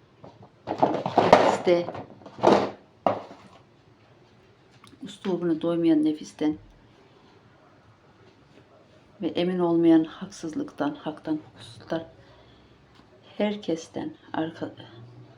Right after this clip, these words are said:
sağımızdan, solumuzdan, önümüzden, arkamızdan. Ya Rabbi, elimizle verdiğimizi, dilimizle zikrettiğimizi,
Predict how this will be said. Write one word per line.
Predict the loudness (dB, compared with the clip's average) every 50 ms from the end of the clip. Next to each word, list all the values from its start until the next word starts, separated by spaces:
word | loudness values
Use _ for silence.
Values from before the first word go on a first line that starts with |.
| -20 -20 -20
sağımızdan, | -10 -6 0 0 0 0 0 -2 0 0 0
solumuzdan, | 0 -2 -6 -8 -6 -6 -6 -10 -10 -10 -8 -6
önümüzden, | -6 -6 -6 -6 -8 -8 -8 -8
arkamızdan. | -8 -8 -10 -12 -16 -16 -16 -16 -16 -12 -12 -12 -12 -12 -14 -20 -20 -20 -20 -20 -20 -20 -20 -20 -20 -20 -20 -20 -20 -14 -8
Ya | -6 -4 -4 -4
Rabbi, | -6 -6 -10 -8 -8 -8 -8 -8 -10 -16 -20 -20 -20 -20 -20 -20 -20 -20 -20 -20 -20 -20 -20 -20 -20 -20 -20 -20 -20 -20 -20 -20 -20 -14 -6 -2
elimizle | -2 0 0 0 0 -2 0 2 2 2 2
verdiğimizi, | 2 2 0 0 0 -2 0 0 2 0 0 -2 -4 -6 -4
dilimizle | -4 0 0 0 0 0 -2 -4 -4
zikrettiğimizi, | -4 -4 -6 -8 -4 -4 -4 -4 -4 -4 0 2 2 2 0 -2 -4 -6 -6 -6